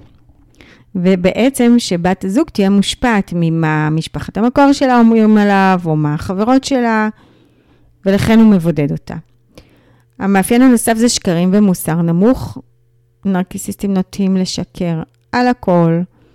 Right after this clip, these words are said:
זה האופציה הראשונה, זה היה הדרך שלהם ללמוד לשרוד. הם לא למדו שהם יכולים לבקש משהו ובאמת יקבלו, ולכן משם הם למדו להיות מאוד מניפולטיביים, לשקר,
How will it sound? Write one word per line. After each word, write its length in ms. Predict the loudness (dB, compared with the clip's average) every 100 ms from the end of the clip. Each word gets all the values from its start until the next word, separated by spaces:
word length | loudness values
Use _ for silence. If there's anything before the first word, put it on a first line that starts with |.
| _ _ _ _
זה 280 | -8 -2 0
האופציה 440 | 0 -2 -4 -4 -2
הראשונה, 600 | -2 -2 -2 0 0 0
זה 140 | -2
היה 160 | -2 -2
הדרך 460 | 0 -2 -2 -6
שלהם 580 | -6 -2 0 2 2 0 -4 _
ללמוד 380 | -4 -2 0 0
לשרוד. 600 | -4 -6 -2 0 0 0 -6 _ _ _ _ _ _ _ _ _ _ _ _ _ -2
הם 200 | 0 4
לא 180 | 4 4
למדו 320 | 4 2 0
שהם 200 | 0 -2
יכולים 420 | -2 -2 -2 0
לבקש 640 | -2 -4 -8 -6 -6 -4
משהו 360 | -2 -2 -2 -4
ובאמת 460 | -2 -2 -2 -2 -6
יקבלו, 380 | -8 -4 0 0 0
ולכן 440 | -2 -4 -2 -2
משם 400 | -2 -4 -2 0
הם 100 | 2
למדו 400 | 0 0 0 2 2
להיות 420 | 0 -2 -6 -10
מאוד 420 | -8 -4 0 0
מניפולטיביים, 1160 | 0 -4 -6 -6 -6 -4 -2 0 0 -2 -2 -2
לשקר, 680 | -4 -6 -10 -4 -2 0